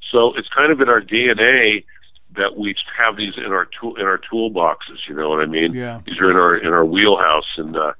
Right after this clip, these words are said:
Speaker 1: uh, so when it comes down to something like, and, and understand something, Chinatown None of the original demo is on this record right here. We totally recut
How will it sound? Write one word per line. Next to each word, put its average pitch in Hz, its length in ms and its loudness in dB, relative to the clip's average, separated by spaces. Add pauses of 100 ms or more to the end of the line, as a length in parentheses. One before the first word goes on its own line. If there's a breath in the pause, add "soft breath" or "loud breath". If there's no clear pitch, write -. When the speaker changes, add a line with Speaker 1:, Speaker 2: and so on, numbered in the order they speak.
(560 loud breath)
Speaker 1:
uh, 80 400 0 (440 loud breath)
so 98 160 4
when 98 180 0
it 95 80 -4
comes 104 240 -4
down 107 220 2
to 95 120 -8
something 107 280 -2
like, 95 200 0 (140)
and, 104 140 -12
and 110 200 2
understand 123 440 0
something, 87 180 -8
Chinatown 123 540 0 (340)
None 135 260 2
of 165 140 0
the 139 100 -6
original 123 600 -4
demo 113 560 0
is 87 120 -12 (140)
on 110 380 2
this 101 140 -2 (120)
record 104 320 -2
right 82 200 -2
here. 80 180 -2
We 95 220 -10 (100)
totally 117 280 2
recut 98 680 -4